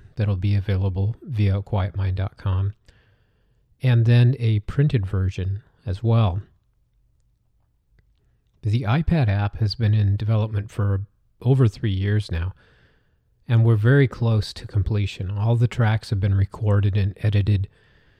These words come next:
Now we just need to complete the final edits on the images and, uh, some more fine-tuning on the recordings and some descriptive stuff. Then we can hand that over to the engineer for completion. Once it's done, of course, we'll,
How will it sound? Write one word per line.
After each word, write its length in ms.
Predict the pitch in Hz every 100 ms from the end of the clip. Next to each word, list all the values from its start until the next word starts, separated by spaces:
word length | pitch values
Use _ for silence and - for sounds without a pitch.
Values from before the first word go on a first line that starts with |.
| _ _
Now 280 | 117 123 131
we 160 | 117 110
just 260 | 113 -
need 140 | 117 107
to 80 |
complete 400 | 113 113 104 107
the 100 | -
final 560 | 101 - 110 107 104 104
edits 320 | 107 110 104
on 160 | 117 98
the 100 | 95
images 800 | 107 123 123 120 113 107 107 - _ _
and, 480 | 117 104 104 101 95
uh, 300 | 98 95 98 101
some 280 | - - 110
more 380 | 101 104 104 101 -
fine-tuning 640 | - 110 110 107 117 104 101
on 100 | 98
the 80 |
recordings 640 | 95 95 - 107 101 98 92
and 100 | 92
some 380 | - 90 95 95
descriptive 580 | 110 101 - 101 - 98
stuff. 400 | - 107 101 - _ _ _ _ _ _ _
Then 240 | - 117 120
we 80 | 110
can 140 | 107
hand 240 | 98 107
that 160 | 104 104
over 220 | 107 95
to 160 | 98 104
the 360 | 92 92 92 -
engineer 680 | 98 101 92 95 95 87 - _
for 500 | _ 107 95 90 98 -
completion. 640 | - 92 117 117 - 85 - _ -
Once 200 | 101 104
it's 200 | 92 -
done, 180 | 107 101
of 100 | 92
course, 280 | - 95 -
we'll, 200 | 92 87